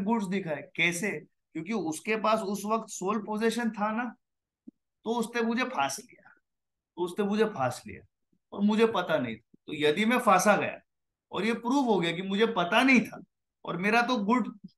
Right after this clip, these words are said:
गुड फेथ में मैं गया, अगर ये मैंने court of law में प्रूव कर दिया, कैसे?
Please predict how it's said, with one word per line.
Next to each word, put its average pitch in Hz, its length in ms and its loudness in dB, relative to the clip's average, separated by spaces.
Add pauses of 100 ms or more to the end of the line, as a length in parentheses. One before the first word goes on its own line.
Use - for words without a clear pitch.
गुड 226 260 0
फेथ 247 240 0
में 247 120 2
मैं 240 160 0
गया, 147 180 2
अगर 156 300 -4
ये 226 100 6
मैंने 240 200 2
court 220 260 2
of 214 180 2
law 220 120 4
में 226 80 0
प्रूव 220 320 -2
कर 131 160 -6
दिया, 113 260 -16
कैसे? 202 400 2